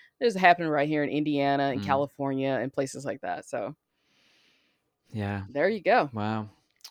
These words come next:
Speaker 2: Well, um, just, uh, it's just interesting the way that the, the sort of divergence between what we've just done and, and, and what you're seeing there.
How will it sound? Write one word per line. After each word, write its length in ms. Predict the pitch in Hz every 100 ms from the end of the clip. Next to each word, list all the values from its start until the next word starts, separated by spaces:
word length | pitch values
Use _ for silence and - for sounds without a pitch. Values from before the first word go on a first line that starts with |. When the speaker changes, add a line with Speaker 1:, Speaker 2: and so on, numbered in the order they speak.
| _ _ _ _ _
Speaker 2:
Well, 540 | 147 156 147 135 156 165 - _ _ _ _ _ _ -
um, 460 | 135 131 131 131 120 - _ _ _ _ _ _ _ _ _ _ _ - - _ _ _ _ -
just, 220 | 151 -
uh, 140 | 143 143
it's 240 | 147 131 -
just 160 | 190
interesting 520 | - 131 127 - 110
the 80 | 110
way 180 | 107 107
that 340 | 98 113 92 104
the, 140 | 117
the 200 | 98 113
sort 180 | - 113
of 200 | 107 -
divergence 800 | 120 113 98 110 107 - 104 -
between 720 | 110 - 113 104 101 98 101
what 160 | 110 104
we've 180 | 107 98
just 220 | 104 -
done 180 | 104 98
and, 200 | 98 98
and, 200 | 101 101
and 140 | 98
what 160 | 101 104
you're 140 | 95
seeing 360 | 95 - 98 98
there. 340 | 101 98 95